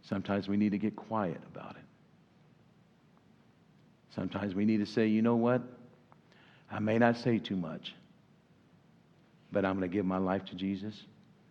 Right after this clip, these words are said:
I'm gonna bow before Him every day, and I'm gonna repent." That's what the gospel's all about,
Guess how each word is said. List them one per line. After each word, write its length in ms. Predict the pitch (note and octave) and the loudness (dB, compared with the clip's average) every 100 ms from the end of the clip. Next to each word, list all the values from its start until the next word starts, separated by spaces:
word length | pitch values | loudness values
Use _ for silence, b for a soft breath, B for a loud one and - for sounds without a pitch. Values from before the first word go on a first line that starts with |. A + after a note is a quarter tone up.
| _ _ _ - - _ _ _ _ - | _ _ _ -20 -20 _ _ _ _ -8
I'm 80 | |
gonna 140 | G2 F#2 | -2 0
bow 280 | F2+ F#2 F2+ | 4 6 6
before 360 | G2+ - G2+ | 2 -2 -4
Him 200 | G2+ F2 | -2 -4
every 280 | - F#2+ G#2+ | -4 -4 -2
day, 360 | G#2 G#2 F#2 E2 - - - - _ - _ - | -2 -4 -4 -10 -18 -20 -20 -20 _ -20 _ -4
and 140 | G2+ | 0
I'm 140 | F#2+ | 0
gonna 140 | G2+ G2+ | 0 0
repent." 600 | G#2 G#2 C3 A#2 - - - _ _ _ - _ - _ | 0 -2 -4 -6 -6 -14 -20 _ _ _ -20 _ -20 _
That's 220 | E2+ F2 | -8 -6
what 100 | G2 | -4
the 60 | F#2+ | -4
gospel's 480 | F#2 F#2+ F#2+ G2 G2+ | 0 0 -2 -8 -6
all 160 | G2 | -6
about, 300 | G2 A#2 B2 | -4 -6 -8